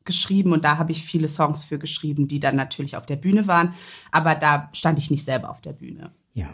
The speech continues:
Speaker 2: Mensch, da wirst du ja angekündigt als kennt keine Schreibwerkstätten, hat nie was geschrieben, dann schreibst du Lieder, bist im Musicalverein. <laughs> Nicht schlecht.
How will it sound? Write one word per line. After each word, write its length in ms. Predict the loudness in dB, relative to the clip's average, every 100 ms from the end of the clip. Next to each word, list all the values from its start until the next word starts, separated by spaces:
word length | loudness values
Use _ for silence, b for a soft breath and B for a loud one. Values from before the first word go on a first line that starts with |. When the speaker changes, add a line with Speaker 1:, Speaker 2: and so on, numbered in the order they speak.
| -4
Speaker 2:
Mensch, 220 | -2 0
da 100 | 2
wirst 140 | 4
du 60 | 4
ja 140 | 4
angekündigt 580 | 4 2 4 4 4 0
als 260 | 0 0 2
kennt 180 | 2 4
keine 180 | 4 4
Schreibwerkstätten, 760 | 4 4 4 2 4 2 4 2
hat 120 | 4
nie 140 | 4
was 160 | 4 2
geschrieben, 360 | -2 2 4 4
dann 140 | 2
schreibst 280 | 0 0 2
du 60 |
Lieder, 500 | 4 4 4 4 4
bist 180 | 0 2
im 160 | 4 6
Musicalverein. 1120 | 6 2 4 2 4 2 4 4 4 4 0 -2
<laughs> 680 | -14 -12 -12 -14 -16 _
Nicht 280 | 4 6 4
schlecht. 400 | 4 2 0 -6